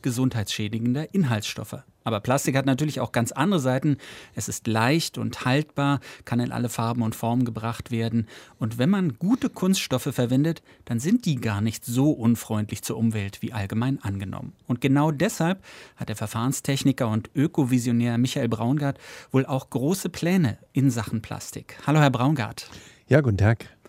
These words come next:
Speaker 1: Überall ist Kunststoff. Wir leben praktisch im Plastikzeitalter. Warum eigentlich? Was hat Plastik?
Speaker 2: Naja,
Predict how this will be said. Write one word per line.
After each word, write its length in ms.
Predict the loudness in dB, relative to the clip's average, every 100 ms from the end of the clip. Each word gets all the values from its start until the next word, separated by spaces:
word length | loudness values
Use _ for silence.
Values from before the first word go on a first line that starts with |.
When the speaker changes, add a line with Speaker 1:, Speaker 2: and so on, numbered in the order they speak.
| -20 -20 _
Speaker 1:
Überall 280 | 4 4 4
ist 160 | -2 0
Kunststoff. 640 | 4 4 2 -2 -4 -2
Wir 80 | 0
leben 180 | 2 0
praktisch 400 | -2 -6 -6 -2
im 320 | 2 4 2
Plastikzeitalter. 1160 | 0 -2 0 -2 -2 -2 -2 -2 -4 -2 -2 -4 -8 -20 -10
Warum 300 | -4 2 2
eigentlich? 560 | 2 -2 -4 -10 -14 -8
Was 280 | -6 -2 -2
hat 180 | -2 -4
Plastik? 640 | -8 -8 -8 -12 -16 -20 -20 -20 -20 -6 4
Speaker 2:
Naja, 220 | 6